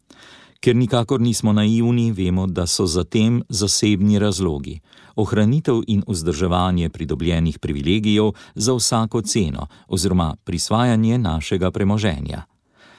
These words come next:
Absurdno je, da hiša, ki jo plačujemo vsi državljani, podpira takšne za narod pogubne mehanizme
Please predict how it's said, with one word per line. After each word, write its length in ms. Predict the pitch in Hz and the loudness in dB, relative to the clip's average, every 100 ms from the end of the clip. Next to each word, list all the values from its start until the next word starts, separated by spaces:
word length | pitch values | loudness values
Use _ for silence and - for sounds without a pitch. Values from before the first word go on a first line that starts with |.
| _ _ | _ _
Absurdno 560 | 127 110 - 190 139 120 | -2 0 0 0 2 2
je, 240 | 98 107 | 2 0
da 320 | 113 90 85 82 | -2 -2 -2 -4
hiša, 520 | - 156 - - 87 | -4 -6 -2 -2 -4
ki 140 | - | -2
jo 100 | 87 | -4
plačujemo 560 | 76 82 - 117 92 78 | -2 -4 0 0 2 0
vsi 220 | 73 117 | -2 0
državljani, 760 | 107 92 95 87 87 87 92 90 - - | 0 0 0 0 0 2 0 -2 -12 -8
podpira 500 | - 143 - 165 104 | -2 -2 0 0 0
takšne 540 | 85 90 85 - 107 92 | -2 -2 -2 -2 0 0
za 120 | 87 | 0
narod 420 | 85 85 85 85 - | 0 0 -2 -6 -4
pogubne 440 | 92 98 101 92 | 0 2 2 2
mehanizme 720 | 85 78 87 90 113 98 98 | 0 0 0 2 2 2 0